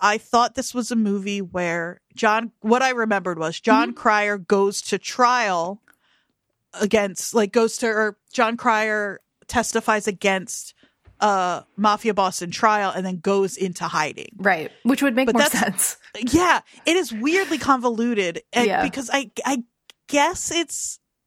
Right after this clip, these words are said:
Speaker 1: so there's some endpoint, because if that's the case, if he
Speaker 2: Then
Speaker 1: just
Speaker 2: he's
Speaker 1: goes
Speaker 2: just,
Speaker 1: into
Speaker 2: yeah.
Speaker 1: witness, then that's the movie.
Speaker 2: Right.
Speaker 1: Um, but there i-, there's that weirdly convoluted stuff at the beginning where it's like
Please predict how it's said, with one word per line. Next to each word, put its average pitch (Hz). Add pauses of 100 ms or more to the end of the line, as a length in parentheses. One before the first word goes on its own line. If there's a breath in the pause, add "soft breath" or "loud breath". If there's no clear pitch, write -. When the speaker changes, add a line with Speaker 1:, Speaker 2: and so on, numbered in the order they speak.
(200)
Speaker 1:
so 269
there's 262
some 240 (460)
endpoint, 240
because 240
if 233
that's 269
the 262
case, 196 (200)
if 233
he 254
Speaker 2:
Then 247
Speaker 1:
just 240
Speaker 2:
he's 226
Speaker 1:
goes 254 (120)
Speaker 2:
just, 269
Speaker 1:
into 240
Speaker 2:
yeah. 175
Speaker 1:
witness, - (520 soft breath)
then 233
that's 220
the 214
movie. 202
Speaker 2:
Right. 160
Speaker 1:
Um, 185 (260)
but 269
there 269
i-, 302 (120)
there's 262
that 240
weirdly 247
convoluted 233
stuff -
at 214
the 220
beginning 247
where 208
it's 208
like 202